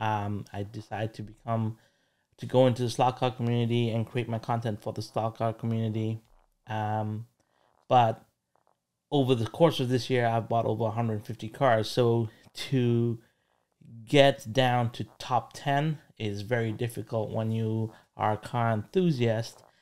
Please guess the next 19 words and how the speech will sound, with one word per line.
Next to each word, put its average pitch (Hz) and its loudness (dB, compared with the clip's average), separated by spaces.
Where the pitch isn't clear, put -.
and 120 2
you 117 2
have 113 -2
to - -12
pick - -4
your 113 -2
top 104 -4
ten 104 -6
cars. - -10
So 147 8
let's 151 0
go 160 4
through 147 2
some 139 4
disclaimers. 113 -2
I 135 2
am 120 2
a 110 -2
novice 117 2